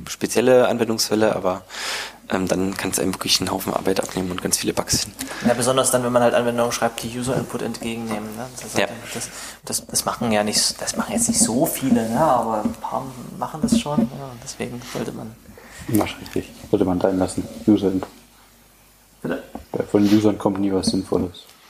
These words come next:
Speaker 1: Was das Rapid Check auch kann, ist so ein, äh, so ein State-Based Testing.
Speaker 2: Mhm.
Speaker 1: Ähm, das ist nochmal ein bisschen was anderes. Da beschreibst du, ähm, in dem Rapid Check so eine Struktur, die den State deiner Anwendung, ähm, darstellt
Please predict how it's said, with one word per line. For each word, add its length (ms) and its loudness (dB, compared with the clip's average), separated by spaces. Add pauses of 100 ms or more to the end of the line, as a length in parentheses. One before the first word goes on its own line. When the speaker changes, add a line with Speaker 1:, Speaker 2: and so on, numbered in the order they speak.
(380)
Speaker 1:
Was 180 2
das 160 4
Rapid 260 4
Check 180 4
auch 160 0
kann, 380 -2
ist 260 0
so 80 2
ein, 400 -2
äh, 420 2
so 140 -4
ein 80 -2
State-Based 640 0
Testing. 340 0 (160)
Speaker 2:
Mhm. 100 -6 (540)
Speaker 1:
Ähm, 460 -2
das 180 0
ist 140 2
nochmal 240 4
ein 80 2
bisschen 720 2
was 140 2
anderes. 460 0 (400)
Da 200 4
beschreibst 540 2
du, 560 2 (100)
ähm, 580 0
in 120 -6
dem 320 0
Rapid 220 -4
Check 200 0
so 140 0
eine 80 -2
Struktur, 440 4
die 160 -2
den 200 -2
State 240 2
deiner 320 2
Anwendung, 500 -2 (840)
ähm, 220 0
darstellt 460 0